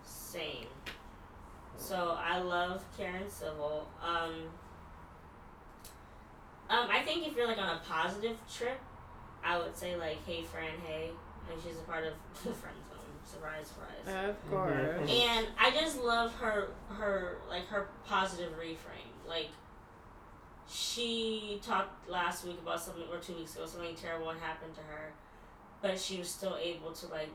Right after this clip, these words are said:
Speaker 1: reset and, like, not let it affect her. 'Cause I know if it would've happened to me, like, long story short, someone stuffed the toilet, the floor above her.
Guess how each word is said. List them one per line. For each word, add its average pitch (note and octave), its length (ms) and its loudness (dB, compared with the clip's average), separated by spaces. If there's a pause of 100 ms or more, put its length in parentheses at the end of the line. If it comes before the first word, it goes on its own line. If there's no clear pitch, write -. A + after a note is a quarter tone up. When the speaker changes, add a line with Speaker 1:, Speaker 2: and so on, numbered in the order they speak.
Speaker 1:
reset D#3+ 540 -4 (120)
and, E3+ 100 -6
like, D#3 240 -4
not D#3 240 -2
let D#3 120 -4
it - 220 -8
affect - 380 -10
her. - 80 -12 (600)
'Cause G3+ 100 6
I A3 120 12
know F#3+ 160 8
if F#3+ 80 4
it F#3+ 100 4
would've F3 200 2
happened D#3+ 360 0
to D3+ 100 -8
me, D#3+ 180 -4
like, D#3 260 -2 (100)
long F#3 160 2
story E3+ 240 0
short, D3+ 360 -2
someone F3 420 0 (160)
stuffed - 480 0 (720)
the F3 80 0
toilet, D#3 460 4 (440)
the F3 80 -4
floor E3 320 2
above D3+ 280 2
her. - 240 -8